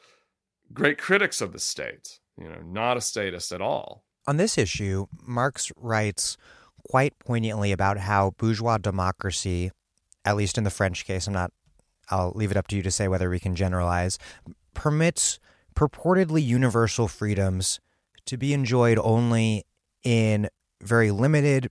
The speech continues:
Speaker 2: particular, and self-interested ways.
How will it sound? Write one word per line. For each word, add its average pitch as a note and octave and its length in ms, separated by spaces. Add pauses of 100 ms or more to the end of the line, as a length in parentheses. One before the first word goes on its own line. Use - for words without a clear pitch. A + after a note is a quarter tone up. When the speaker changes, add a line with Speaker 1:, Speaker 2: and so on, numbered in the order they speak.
(120)
Speaker 2:
particular, G#2+ 760 (580)
and G#2 320
self-interested G2 720
ways. F2 480